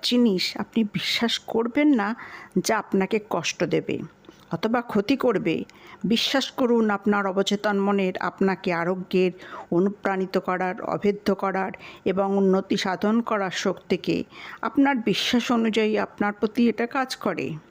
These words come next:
আপনার চিন্তাধারাকে বদলে দিন এবং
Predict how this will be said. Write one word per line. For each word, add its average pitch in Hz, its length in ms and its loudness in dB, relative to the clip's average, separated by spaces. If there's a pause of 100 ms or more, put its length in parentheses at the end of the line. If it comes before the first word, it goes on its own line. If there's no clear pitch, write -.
(840)
আপনার 240 280 0 (120)
চিন্তাধারাকে 269 720 2
বদলে 254 520 4
দিন 190 440 2 (380)
এবং 202 440 0